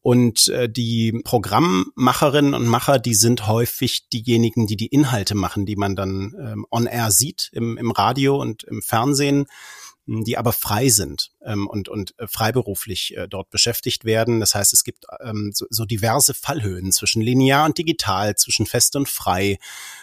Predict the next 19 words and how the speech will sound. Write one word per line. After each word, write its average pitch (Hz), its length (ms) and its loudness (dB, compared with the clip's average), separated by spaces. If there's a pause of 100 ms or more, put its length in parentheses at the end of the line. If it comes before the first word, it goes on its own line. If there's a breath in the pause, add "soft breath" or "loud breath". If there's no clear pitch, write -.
zwischen 117 720 2
Föderalismus 123 1080 2
und - 220 -8
einer 120 140 -10
alten 120 280 -2
Organisation 135 920 4
und 123 140 0
dem 127 100 0
Versuch, 113 320 0
da 123 120 0
irgendwie 120 220 0
New 123 280 6
Work 117 280 0
reinzuziehen. 110 720 2
Also 104 220 -2
all 113 160 0
das 120 180 4
sind 117 160 2
so 104 240 0